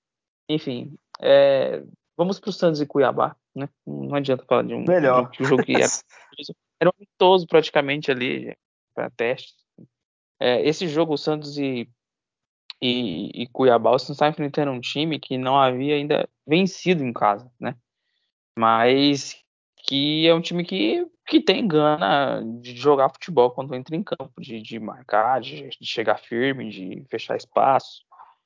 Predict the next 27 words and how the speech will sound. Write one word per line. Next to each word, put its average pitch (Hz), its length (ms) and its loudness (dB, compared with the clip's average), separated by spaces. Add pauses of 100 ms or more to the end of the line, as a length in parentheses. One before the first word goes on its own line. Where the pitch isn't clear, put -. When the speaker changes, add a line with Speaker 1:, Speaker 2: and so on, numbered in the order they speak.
(440)
Speaker 1:
Tem 131 100 4
uma 123 120 4
jogada 123 360 2
muito 127 160 -10
definida, 127 800 -2
cruza 139 340 -2
na 127 80 -6
cabeça 123 380 -2
do, 117 140 -8
do 117 80 -18
centroavante, 113 540 -10 (340)
que - 80 -6
é 110 40 0
o 104 60 -4
Davidson, 120 480 -6
enfim. 107 340 -12 (320)
E 127 280 0
foi 147 200 6
isso 151 120 2
que - 40 -18
o - 20 -16
Santos 175 260 -4 (200)
foi 180 140 -2
enfrentar, 185 500 0
foi 160 120 0
o 156 40 0
Cuiabá. 170 420 2